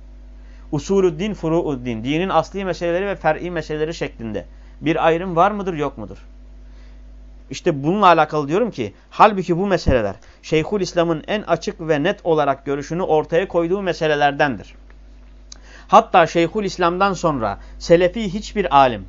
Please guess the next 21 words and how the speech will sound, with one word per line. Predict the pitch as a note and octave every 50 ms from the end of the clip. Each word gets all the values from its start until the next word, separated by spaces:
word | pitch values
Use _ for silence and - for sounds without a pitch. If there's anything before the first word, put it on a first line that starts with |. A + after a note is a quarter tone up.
| - - -
bakın, | A#2 - - F2+ - - - - - - -
Selefi | - - C#3+ D#3 D3+ D#3 F#3+ G3+ F3+
hiçbir | F#3 F3 - - F#3+ F3 - C#3
alim, | B2+ A#2 G#2 G2 G2 - - - - - - -
İbn-i | - G3+ F#3+ G3 G3+ F#3+
Teymiye'nin | F3+ F#3 F3+ F3+ F#3 G3+ G#3+ G3+ F#3+ F3+ F3 E3+ D#3+ D#3 D3+
bu | F3 G#3 F3
husustaki | F3+ E3 - - D#3 - - E3+ D#3+ D#3+ - D#3 C#3
görüşünün | C3+ D3 D3+ D#3 C#3+ - - D#3 E3 G3+ A#3+ B3+ A#3 - - - - - - - -
anlaşılmaz | D3+ D#3+ D#3+ D#3+ E3 D#3 - - E3+ E3 F3 G3 F#3 D#3+
olduğunu | F3+ E3+ D#3+ D3+ D3 D3+ D3+ D3 C#3+
söylememiş | C#3+ - D#3 C#3+ D3 D#3+ G3 G3+ G3 G3 A#3 B3 - - - - - - - - - - -
ve | C#3+ D3+
yine | D3 C#3+ E3+ A3 G#3 D#3+ G#2+ F#2+ - - - - - - - -
hiçbir | - A#3+ B3+ - - - E3 D#3+ F#3 E3 D3 - - - -
alim | D#3+ D#3 D#3 C#3+ C3+ D#3+ G#3+ B3 A3+ - - - - - -
İbn-i | G3 G3 F3+ F#3 F3 E3+
Teymiye'nin | - E3+ D#3+ D#3 D#3+ G3 G#3+ G3+ F3+ E3 D3+ D3 C#3+ C3+
tarif | B2+ - D3 C#3+ C#3+ C#3+ D#3 F3+ G#3 - - D3+
edildiği | D3+ C#3+ D3 D#3 D3+ C#3+ D3+ F#3+ A3+ F#3+
şekliyle | - F3 D3 - - D#3 D#3 C#3 A#2 G#2+ G2 -